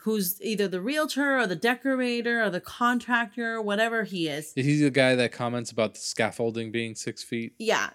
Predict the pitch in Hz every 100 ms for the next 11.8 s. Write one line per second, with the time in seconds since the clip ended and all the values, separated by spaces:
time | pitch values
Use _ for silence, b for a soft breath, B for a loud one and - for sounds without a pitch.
0 | _ - 123 220 220 202 226 208 254 208
1 | 240 202 196 190 190 202 185 170 165 -
2 | 180 165 208 208 202 202 190 185 196 185
3 | 180 180 160 160 165 175 170 165 165 160
4 | 165 165 b b b b 208 190 185 185
5 | - 202 196 185 208 202 190 - 175 143
6 | 95 185 _ 113 - - 208 202 196 202
7 | 214 - 202 285 330 277 247 214 196 202
8 | 254 240 202 196 185 220 202 - 233 196
9 | 185 190 _ _ - 180 170 165 175 196
10 | 208 214 226 233 226 - _ 190 185 170
11 | - 185 190 - 180 185 190 190